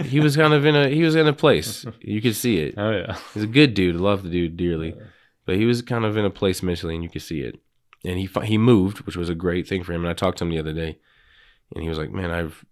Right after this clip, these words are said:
Speaker 1: deleted all social medias. Like, I'll go on there, check my D Ms just to catch up with people. But other than that, I don't scroll or anything like that."
Speaker 2: Hmm.
Speaker 1: He's like,
Speaker 2: Okay.
Speaker 1: he's, like, talking to this girl now, too, which she's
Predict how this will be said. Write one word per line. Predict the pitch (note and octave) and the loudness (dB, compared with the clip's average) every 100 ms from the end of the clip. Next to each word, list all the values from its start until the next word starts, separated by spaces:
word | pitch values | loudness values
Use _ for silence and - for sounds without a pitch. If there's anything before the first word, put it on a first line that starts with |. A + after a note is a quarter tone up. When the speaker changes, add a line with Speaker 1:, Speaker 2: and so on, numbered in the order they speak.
| _ | _
Speaker 1:
deleted | - E2 E2+ E2 D#2 - - - _ _ _ _ | -8 -4 -4 -4 -8 -12 -18 -20 _ _ _ _
all | F2+ D#2+ D2+ | -8 -6 -6
social | - E2+ E2 | -4 -6 -4
medias. | E2 D#2+ D#2+ D#2 F2 | -6 -6 -6 -8 -8
Like, | D#2+ | -8
I'll | E2 | -4
go | F2 | -2
on | F2+ | -2
there, | F2 E2 | -2 -4
check | D#2 F2+ | -6 -6
my | E2+ D#2+ | -6 -6
D | E2+ E2+ | -6 -6
Ms | E2 E2 E2+ | -6 -8 -10
just | - F2+ - | -10 -12 -12
to | D#2+ - _ - | -14 -14 _ -12
catch | F#2 E2+ | -10 -8
up | F2 - | -10 -10
with | |
people. | - F2+ F#2+ F#2 _ _ - | -6 -4 -4 -8 _ _ -8
But | F2+ | -4
other | F2 | -2
than | E2+ | -2
that, | F2 E2+ | -6 -8
I | E2 | -10
don't | E2 | -10
scroll | - - F#2+ F#2 F#2 | -12 -2 0 2 -2
or | F2+ | -4
anything | F2 F2 F2 | -6 -6 -6
like | E2+ E2+ | -6 -6
that." | F2+ F2+ - _ _ _ | -6 -6 -8 _ _ _
Speaker 2:
Hmm. | B2 G#2 _ | -8 -8 _
Speaker 1:
He's | F2+ G2+ | -6 -4
like, | D2 | -4
Speaker 2:
Okay. | E2 F2 | -8 -10
Speaker 1:
he's, | G2+ | -8
like, | E2 - | -8 -8
talking | - G2+ A#2 A#2+ | -2 -2 0 -2
to | B2+ | -2
this | A2 G#2+ | -2 -2
girl | G2+ F#2+ A2+ | -2 0 0
now, | A#2+ B2+ | -2 -4
too, | C#3+ A#2 D#3 - _ _ _ - | -2 -4 -4 -10 _ _ _ -4
which | F#2+ | -2
she's | - G2+ F2+ - - | 0 0 0 -4 -10